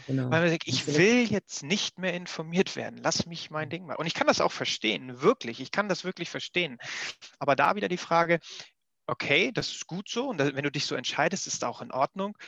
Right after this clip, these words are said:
Speaker 2: Nur nochmal, bist du glücklich in dem, was du gerade tust? Und wenn nicht, dann überlege bitte genau, am besten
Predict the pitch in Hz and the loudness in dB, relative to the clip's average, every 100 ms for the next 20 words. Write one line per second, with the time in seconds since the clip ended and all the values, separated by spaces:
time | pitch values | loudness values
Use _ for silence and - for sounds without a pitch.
0 | - _ 117 123 - 170 170 170 175 - | -20 _ -4 -2 -2 4 6 6 4 -2
1 | - _ _ 135 - 151 139 - 147 - | -20 _ _ -8 -6 -8 -8 -6 -8 -8
2 | 123 123 139 - 143 131 127 127 - 143 | -4 -4 -2 -8 -8 -2 -2 -2 -12 -12
3 | - - 127 123 127 170 - 135 135 127 | -12 -14 -6 -6 0 0 0 -2 0 -2
4 | 123 147 185 160 170 175 - 127 127 139 | 2 2 2 -2 -2 -4 -2 -2 4 4
5 | 185 214 - - - - 120 139 - - | 4 0 -4 -18 -10 -8 2 4 4 0
6 | 160 | -8